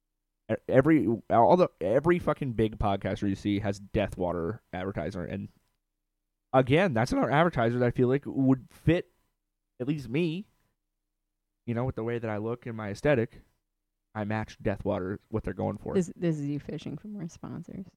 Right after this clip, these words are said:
Speaker 1: It's not gonna happen. We don't get enough listens yet. But, uh, but as, as we are consistently growing, we should be early on talking to the marketing teams at these companies. So Taco Bell, Deathwater, hit me up. You are the host pod at gmail dot com.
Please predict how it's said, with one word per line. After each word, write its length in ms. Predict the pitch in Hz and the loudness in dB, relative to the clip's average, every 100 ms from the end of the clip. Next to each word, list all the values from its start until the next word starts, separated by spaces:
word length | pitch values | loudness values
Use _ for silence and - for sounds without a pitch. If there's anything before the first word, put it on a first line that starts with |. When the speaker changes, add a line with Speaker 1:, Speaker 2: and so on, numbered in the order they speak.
| - | -6
Speaker 1:
It's 140 | 117 - | -2 0
not 100 | 214 | 2
gonna 140 | 147 | 2
happen. 300 | 123 113 98 | 4 2 2
We 80 | 98 | 2
don't 140 | 117 117 | 2 4
get 100 | 113 | 2
enough 240 | 104 101 | 4 2
listens 360 | 101 - 80 98 | 2 -2 -6 -6
yet. 200 | - - - _ _ _ _ | -8 -8 -16 _ _ _ _
But, 160 | 123 - 120 | 2 4 2
uh, 80 | |
but 260 | - 127 120 | 2 6 6
as, 320 | 117 135 139 - | 6 4 2 2
as 240 | 120 135 | 6 6
we 120 | 131 | 8
are 280 | 117 120 117 | 8 8 8
consistently 680 | - 117 - 117 - 104 117 | 2 -4 -2 -4 -2 2 2
growing, 420 | 107 104 131 180 - _ _ _ _ _ _ _ _ _ _ _ - | 4 4 4 2 -8 _ _ _ _ _ _ _ _ _ _ _ -4
we 140 | 117 | 0
should 300 | 110 - 131 117 | 2 6 6 6
be 220 | 120 113 | 0 4
early 380 | 127 131 135 120 | 6 8 8 6
on 400 | 120 110 90 87 _ _ _ _ _ _ _ - | 6 4 0 -10 _ _ _ _ _ _ _ -4
talking 520 | 113 107 110 73 107 _ _ _ - | -2 0 -2 -8 -12 _ _ _ -2
to 80 | 117 | 0
the 60 | 98 | 0
marketing 380 | 95 - 71 | -2 -4 -10
teams 280 | 92 - - | -8 -10 -8
at 60 | - | -10
these 120 | - | -8
companies. 440 | - - - - - _ _ | -10 -10 -10 -14 -16 _ _
So 80 | - - - | -16 -8 0
Taco 220 | 110 113 | 2 4
Bell, 280 | 110 110 - | 4 4 4
Deathwater, 400 | 110 202 117 110 | 2 4 2 2
hit 120 | 110 | 0
me 80 | 104 | -2
up. 100 | 110 _ - _ _ _ _ _ _ - | -4 _ -20 _ _ _ _ _ _ -2
You 100 | 104 | 4
are 40 | 98 | 6
the 60 | |
host 180 | 104 - | 4 2
pod 220 | 101 101 | 0 -2
at 100 | - | -4
gmail 260 | 101 101 98 | -2 -2 0
dot 140 | 98 | -2
com. 160 | 98 | -4